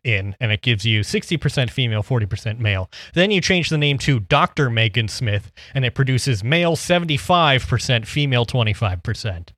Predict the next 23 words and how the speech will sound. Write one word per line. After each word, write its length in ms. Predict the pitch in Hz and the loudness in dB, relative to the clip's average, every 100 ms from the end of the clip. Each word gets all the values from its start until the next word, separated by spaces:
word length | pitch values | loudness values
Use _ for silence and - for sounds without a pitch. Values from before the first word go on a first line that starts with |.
| _ _ - _ _ | _ _ -20 _ _
Uh, 280 | 113 101 95 131 | -4 -2 -2 2
very 260 | 131 110 | 2 2
cool. 380 | - 127 90 85 _ _ _ | 2 2 2 -4 _ _ _
We 100 | 127 | -2
love, 280 | 110 113 101 | 2 2 0
we 140 | 139 131 | 0 2
love 220 | 127 110 | 2 2
those 160 | 117 - | 0 0
sorts 240 | 120 - | -2 0
of 100 | 104 | 0
results. 480 | 104 98 98 - - _ _ - | 0 0 -2 -4 -12 _ _ 2
Also, 260 | 131 135 | 2 4
the 180 | 123 123 | 4 4
idea 380 | 113 117 127 117 | 4 4 2 2
of 260 | 117 110 - | 2 0 0
identifying 760 | 123 113 123 113 117 131 117 | 0 2 2 2 2 2 2
someone's 360 | 110 123 113 101 | 2 -2 -2 -4
gender 300 | 127 110 113 | -2 -2 0
based 280 | 101 107 - | 2 2 2
on 120 | 113 | -2
their 120 | 107 | 0
name 400 | 104 107 104 98 - - - _ | -2 0 -2 -4 -8 -18 -20 _
is 340 | 120 110 104 | 0 0 0